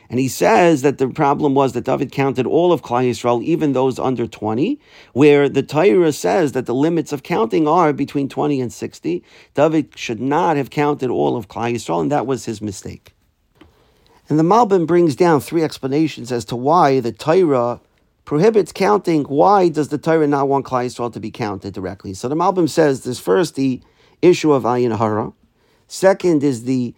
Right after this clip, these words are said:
concept that Gemara in Taanis tells us that the bracha is not rest except Ela B'davar Hasamui Min Ha'ayin. And in order for Klal Yisrael to be blessed, they can't be counted. It has to be hidden.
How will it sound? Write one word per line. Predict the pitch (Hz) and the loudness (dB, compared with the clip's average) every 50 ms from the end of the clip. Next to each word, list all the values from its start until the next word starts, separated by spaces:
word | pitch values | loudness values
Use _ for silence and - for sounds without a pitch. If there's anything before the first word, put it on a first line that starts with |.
| _ _ _ - | _ _ _ -6
concept | - 143 156 196 185 - 156 147 131 113 139 - | -2 0 2 2 2 2 2 2 2 0 -2 -6
that | 117 107 | -8 -4
Gemara | - 123 131 147 139 | -2 2 4 4 4
in | 117 | 4
Taanis | 123 135 143 151 147 139 - | 2 2 2 2 2 2 0
tells | - - 131 131 113 117 | 0 0 0 0 0 0
us | 123 113 - | -2 -4 -4
that | - 113 - | -6 -8 -8
the | - 113 | -8 -10
bracha | 101 117 123 143 170 180 - - 151 131 | -6 0 2 2 2 2 2 0 0 0
is | 98 120 110 - | 0 0 -2 0
not | 135 147 151 117 85 | 0 0 0 0 0
rest | 113 139 156 165 147 127 - - | 0 0 0 0 0 -4 -6 -10
except | 110 - - 151 151 - - | -8 -4 -2 -2 -2 -2 -2
Ela | - 127 123 120 | -4 -4 -2 -2
B'davar | 107 117 123 139 135 135 110 | -4 -2 -2 -2 -2 -2 -6
Hasamui | - 110 107 - - - 147 139 151 143 135 123 | -8 -10 -12 -12 -6 -4 -2 0 2 2 0 0
Min | 117 123 120 | -2 -2 -4
Ha'ayin. | 113 - - 98 101 98 107 120 113 - _ _ _ - - - - - | -4 -4 -6 -8 -8 -8 -8 -8 -10 -12 _ _ _ -20 -20 -18 -8 -4
And | 123 131 | 0 0
in | 131 123 | 2 4
order | 120 151 175 175 151 | 4 4 4 4 2
for | 131 | -2
Klal | - - 131 135 139 | -4 -2 0 0 0
Yisrael | 131 - 147 156 151 | 2 2 2 2 2
to | - 117 | 0 -4
be | 110 127 117 | -4 -4 -6
blessed, | - - 104 123 131 147 147 - - | -4 -4 -2 0 0 0 0 -2 -4
they | - 110 | -8 -8
can't | 98 - 139 139 - - | -6 -4 -4 -4 -4 -6
be | 123 - | -10 -10
counted. | - - 110 101 101 - - 131 175 - _ _ _ _ _ _ _ | -10 -8 -8 -8 -8 -8 -8 -8 -8 -10 _ _ _ _ _ _ _
It | - | 0
has | 139 147 - - | 0 0 0 -2
to | 127 113 | -4 -6
be | 123 123 110 | -6 -6 -4
hidden. | 104 131 123 110 107 127 156 190 | -2 -2 -2 0 0 -2 -4 -4